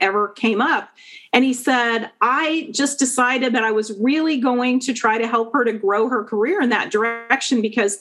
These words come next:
there was so much potential for her." And I was inspired by his perspective that he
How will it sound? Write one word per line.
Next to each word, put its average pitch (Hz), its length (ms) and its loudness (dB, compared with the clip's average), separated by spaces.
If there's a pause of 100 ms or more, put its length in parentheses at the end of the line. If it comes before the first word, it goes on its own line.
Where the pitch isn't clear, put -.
(240)
there 240 100 6
was 233 180 -2
so 254 200 0
much 247 260 -2
potential 220 480 0
for 208 180 0
her." 180 280 0 (340)
And 247 160 2
I 294 280 0
was 240 460 0
inspired 233 840 0
by 202 500 -2
his 233 400 0
perspective 214 800 -2
that - 140 -2
he 247 420 0